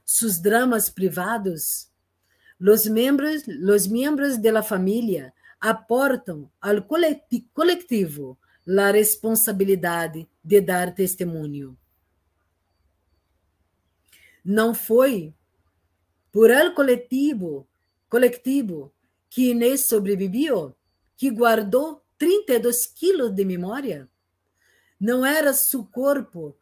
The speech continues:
solo una memoria almacenada para la fuerza de coleti-, colectivo. No sería Inés la testigo de tantos compañeros que se han ido.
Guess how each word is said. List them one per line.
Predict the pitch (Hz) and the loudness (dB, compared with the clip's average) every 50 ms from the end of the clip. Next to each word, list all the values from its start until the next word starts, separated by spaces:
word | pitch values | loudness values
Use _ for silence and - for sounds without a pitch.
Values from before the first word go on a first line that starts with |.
| _ _ | _ _
solo | - - - - 262 262 294 302 294 262 220 202 190 - - _ | -6 -4 -2 -2 -2 -2 -2 -2 -2 0 -2 -2 -4 -6 -12 _
una | 214 247 269 294 294 269 | -6 -4 -2 0 0 0
memoria | 262 254 240 233 233 247 269 269 262 262 233 220 - _ _ - | 0 0 0 -2 -2 -2 -4 -4 -4 -4 -6 -6 -10 _ _ -6
almacenada | - 226 233 233 226 226 220 220 - - 220 202 190 190 196 208 226 226 214 190 175 160 143 147 - _ _ _ _ _ _ | -4 -2 -2 -2 -2 -2 -2 -2 -2 -2 -2 -4 -4 -4 -4 -4 -4 -4 -6 -8 -10 -12 -12 -16 -20 _ _ _ _ _ _
para | - 202 208 202 196 | -4 -2 -2 -2 -2
la | 196 190 185 | -2 -4 -4
fuerza | 190 - - 240 277 311 330 - - 277 233 | -6 -6 0 2 2 2 2 0 -2 -2 -2
de | 196 208 202 | -2 -4 -4
coleti-, | - 190 175 175 170 - - 254 294 285 - - | -4 -6 -6 -6 -8 -8 -10 -8 -8 -8 -10 -6
colectivo. | - 214 202 190 180 - - 262 302 302 254 190 160 151 - 147 - _ _ _ _ _ _ _ _ _ _ _ _ _ _ - | -4 -4 -4 -4 -6 -6 -6 -6 -6 -6 -6 -8 -10 -12 -12 -12 -14 _ _ _ _ _ _ _ _ _ _ _ _ _ _ -4
No | 262 320 359 | -2 0 0
sería | 359 - - 311 294 254 320 311 285 | 0 0 -2 -2 -4 -4 -4 -4 -2
Inés | 254 233 220 220 247 269 269 240 - - - - - - _ _ _ _ | -2 -2 0 0 0 0 -2 -2 -2 -2 -2 -2 -4 -10 _ _ _ _
la | 180 202 220 220 220 | -2 0 0 0 0
testigo | 226 226 220 220 - - - 285 302 311 233 190 180 170 156 175 | -2 -2 -2 -2 -4 -4 -4 -4 -4 -2 -4 -8 -10 -12 -8 -4
de | 180 202 196 | -4 -4 -2
tantos | 202 233 240 247 240 240 214 220 - | -2 -2 -4 -2 -2 -4 -4 -4 -4
compañeros | - 226 233 226 226 214 214 233 254 302 285 254 233 226 - - | -4 -6 -6 -4 -4 -4 -4 -4 -4 -4 -4 -4 -4 -4 -6 -6
que | - 226 | -8 -8
se | 190 - - 208 | -8 -6 -6 -6
han | 196 196 202 | -4 -4 -2
ido. | 240 285 285 214 185 165 143 127 - | -2 -2 -2 -4 -6 -10 -10 -12 -16